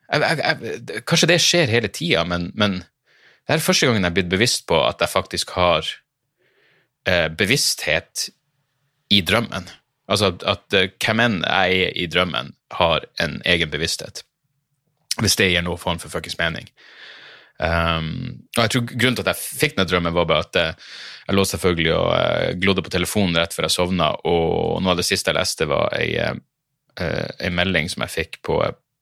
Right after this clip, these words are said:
på Patreon fra en mann som skrev, eh, at han hadde vært på et av showene i helga, og, eh, han skrev hyggelige ting, og så skrev han, eh, «P S, selvmordsmaterialet ditt er nydelig, og det kan jeg godt si, til tross for at jeg, til tross for at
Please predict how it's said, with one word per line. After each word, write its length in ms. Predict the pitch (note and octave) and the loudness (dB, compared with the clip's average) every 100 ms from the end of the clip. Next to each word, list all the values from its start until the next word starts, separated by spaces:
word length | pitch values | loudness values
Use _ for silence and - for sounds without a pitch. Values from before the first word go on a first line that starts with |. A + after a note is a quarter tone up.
| - | -6
på 120 | - | -2
Patreon 480 | - C3 - D2+ E2 | 2 0 0 -2 0
fra 160 | F2+ | -2
en 80 | E2+ | 2
mann 160 | E2+ E2+ | 0 0
som 160 | E2 | -4
skrev, 480 | - - E2+ D2+ - | -4 0 2 2 -2
eh, 280 | A#1+ C#2 E2 - | -4 -4 -8 -12
at 120 | - | -6
han 120 | F2+ E2 | -2 2
hadde 100 | E2 | 0
vært 140 | - | 0
på 80 | E2+ | -2
et 80 | E2 | 0
av 80 | |
showene 320 | - F#2+ C#2 D#2+ | 0 0 0 -2
i 20 | |
helga, 320 | G2 G#2 G#2 G2 _ _ _ _ _ _ _ _ _ _ - | 0 2 2 0 _ _ _ _ _ _ _ _ _ _ -8
og, 160 | F#2 F2+ E2 | 0 2 2
eh, 220 | D#2+ E2+ | 2 0
han 100 | F2+ | -2
skrev 240 | - E2+ | 0 0
hyggelige 320 | F2+ F2 E2+ - | 0 0 0 0
ting, 160 | F#2+ - | -2 -2
og 80 | E2+ | -2
så 140 | - | 0
skrev 240 | - F2 | 2 2
han, 160 | D#2+ E2+ - - - - - - - - - _ _ _ _ _ _ _ _ - - | 0 -4 -16 -20 -20 -20 -20 -20 -20 -20 -20 _ _ _ _ _ _ _ _ -8 2
eh, 160 | G2+ | 2
«P 220 | F2 - E3 | 4 4 4
S, 220 | B2+ - - | 4 0 -2
selvmordsmaterialet 800 | A#2 B2 D3 - B2+ B2 F#2+ E2 | 0 0 0 0 2 4 4 4
ditt 160 | E2 - | -2 -2
er 80 | E2+ | -4
nydelig, 540 | F2 G2 F#2+ D#2 G#1 - - | 0 0 2 2 2 0 0
og 120 | G2 | 0
det 80 | A2 | 2
kan 200 | A#2 G2+ | 0 0
jeg 220 | F#2 F#2+ | -2 0
godt 240 | G2+ C#3 - | 0 0 0
si, 220 | - F#2 - - | 2 2 -2 -2
til 100 | G2 | 0
tross 300 | - B2 - | 2 0 0
for 160 | D#2+ | -2
at 80 | - | 2
jeg, 240 | F#2+ F#2 - _ _ _ - - | 0 0 -4 _ _ _ -14 0
til 80 | A2 | 2
tross 320 | - D3 - | 4 2 2
for 160 | - F2 | 0 0
at 140 | - | -2